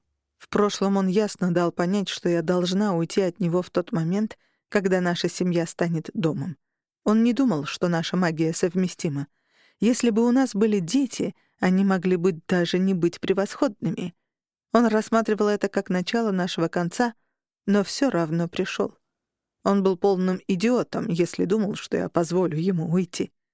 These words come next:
Он был моим, моим Коннором. Лифт открылся. Мы вышли в коридор, куда выходила дюжина дверей.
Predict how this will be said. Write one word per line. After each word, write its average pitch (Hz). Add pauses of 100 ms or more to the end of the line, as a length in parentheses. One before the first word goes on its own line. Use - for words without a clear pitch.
(440)
Он 175
был 185
моим, 185 (460)
моим 190
Коннором. 156 (1200)
Лифт 247
открылся. 175 (380)
Мы 208
вышли 202
в -
коридор, 185
куда 170
выходила 170
дюжина 160
дверей. 165